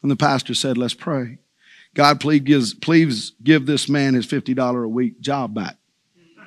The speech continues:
So I thought that was funny. So I've shared that a couple times. Y'all share that as well. See,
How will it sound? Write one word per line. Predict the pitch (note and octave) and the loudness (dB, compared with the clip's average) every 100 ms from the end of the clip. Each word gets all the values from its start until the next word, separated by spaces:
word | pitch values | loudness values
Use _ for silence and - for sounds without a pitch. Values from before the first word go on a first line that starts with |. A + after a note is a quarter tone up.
| - - - - | -20 -20 -20 -6
So | - | 2
I | D3 | 4
thought | F#3+ D3 - | 4 2 0
that | C3+ | 0
was | A#2+ | 0
funny. | - F3 A#2 - _ _ _ _ _ _ _ - - - - | 0 2 2 -4 _ _ _ _ _ _ _ -20 -20 -20 -8
So | - F3 | 2 4
I've | F#3+ | 6
shared | - G#3 F#3+ | 8 8 8
that | D#3+ | 6
a | C#3 | 6
couple | D#3+ B2+ | 2 4
times. | C#3 C#3+ C#3 | 4 4 4
Y'all | D3 | 2
share | C3 D3+ | 4 4
that | C#3+ | 4
as | |
well. | D3+ C3 | 4 4
See, | E3 | 4